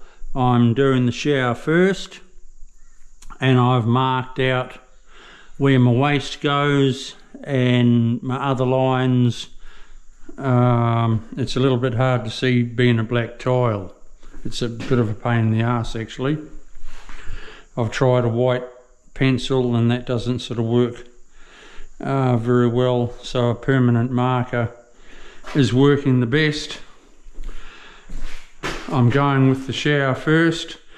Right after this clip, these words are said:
and then I lay off it. We're laughing, home and hose. What I'll be doing, like here, I'm taking off, I'm cutting that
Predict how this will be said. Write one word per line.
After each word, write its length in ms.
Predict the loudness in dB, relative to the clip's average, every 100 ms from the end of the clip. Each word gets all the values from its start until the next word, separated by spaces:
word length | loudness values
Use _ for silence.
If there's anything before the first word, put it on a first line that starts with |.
| -20 _ -2
and 220 | 2 4
then 440 | 4 4 4 2 -4 -20 -6
I 180 | 0 2
lay 280 | 2 2
off 260 | 0 0 -2
it. 200 | -8 -8 -14 -18 -18 -20 -18 -16 -14 -14 -14 -16 -12 -6 -4 -4 -2
We're 160 | 2
laughing, 500 | 4 2 0 -2 -6 -6 -12 -6
home 260 | 0 2 2
and 80 |
hose. 480 | 2 -2 -4 -10 -10 -6 -6 -6 -8 -12 -20 -16 -10 -8 -8 -10 -12 -10 -10 -10 -10 -12 -10 -6
What 160 | 2 4
I'll 140 | 4
be 160 | 2 0
doing, 440 | 2 2 2 2 0 -2 -2 0 -4 -6 -18 -20 -18 -16 -14 -12 -12 -14 -10
like 240 | 0 0 0
here, 500 | 2 4 4 2 -2 -8 -20 -20 _ _ _
I'm 200 | 0 0
taking 500 | 2 -2 0 0 2
off, 400 | 2 0 -4 -18 -20 -20 -20 -20 -20 _
I'm 140 | 0
cutting 400 | 0 0 2 4
that 320 | 4 0 -4